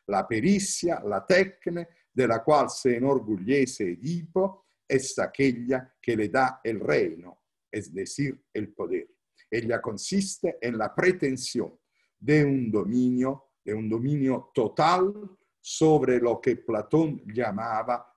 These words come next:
ta ton anthropon pragmata, es decir, los quehaceres humanos, cuya complejidad y persistente ambigüedad,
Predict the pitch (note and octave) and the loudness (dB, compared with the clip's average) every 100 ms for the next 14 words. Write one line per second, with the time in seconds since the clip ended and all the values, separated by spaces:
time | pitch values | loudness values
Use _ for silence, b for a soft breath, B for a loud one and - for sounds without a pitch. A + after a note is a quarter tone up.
0 | - D3 D3 - - B2 G2+ G#2 G2+ A#2 | 0 2 2 -2 -2 -2 -2 -6 -4 0
1 | A2+ - A2 G2 G2 - A2+ E2+ D#2+ F#2 | 0 -2 -4 -4 -4 0 0 -2 -10 -16
2 | F2+ - - _ _ - A2+ G#2 - F2+ | -18 -16 -18 _ _ -8 -8 -6 -10 -8
3 | - E3+ - G#2+ G#2 - - E2+ - A2+ | -6 -6 -4 -6 -4 -6 -8 -8 -8 -6
4 | F#2+ - - - G2 C3+ F2+ E2+ E2 - | -6 -8 -12 -10 -4 -4 -4 -10 -18 -20
5 | - - _ _ _ _ - G#3 F3 G#2 | -20 -20 _ _ _ _ 2 4 4 2
6 | F2+ - C#3+ C#3 B2+ C3+ - A#2+ G#2+ C3+ | -4 -2 -2 0 2 0 0 -6 -2 0
7 | D3 - _ _ _ _ - D#3 C#3 C3 | 0 -4 _ _ _ _ -4 0 2 2
8 | - B2 - C#3 D3+ C#3+ C#3+ - - B2 | 0 -8 -2 0 0 -2 -6 -6 -2 -2
9 | A#2 A2+ F#2+ G2+ F#2 C#3 D3+ | -2 -4 -4 -2 2 2 2